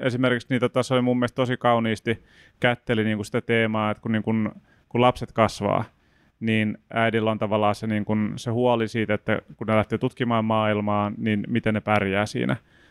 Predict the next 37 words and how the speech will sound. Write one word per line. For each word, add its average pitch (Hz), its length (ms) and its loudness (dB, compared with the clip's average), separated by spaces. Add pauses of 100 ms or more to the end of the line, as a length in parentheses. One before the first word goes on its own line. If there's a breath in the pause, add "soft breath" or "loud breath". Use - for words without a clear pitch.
(220 soft breath)
Ja 110 280 0 (160)
siinä, 110 280 -2
niinku, 107 280 -2
tavallaan 110 360 0
käsiteltiin 113 520 -2
sitä, 110 160 -2
niinku, 104 200 0
tavallaan 101 380 0
sen 104 440 -2
ihmissusi, 123 720 -2 (520)
niinku, 104 320 -4 (140)
aspektin 131 480 0
myötä, 113 440 0
mut 117 240 -4
sit - 200 -6
se 117 100 2
jotenkin 104 380 0
myöskin, 117 380 0
kun 107 100 -6
sä, 110 100 2
niinku, 107 160 0
tavallaan 104 340 0
osasit 101 260 -6
katsoa 107 320 0
sitä - 140 -10
sillä 104 280 -2
lailla, 101 240 0
että - 180 -8
sä 113 80 -2
voit 104 180 0
miettiä 104 260 -4
sitä 120 200 -6
vaan 123 180 0
ihan 113 180 -4
yli, 107 260 -2 (460 soft breath)
yli 127 380 -2 (520)
tavallaan 107 320 0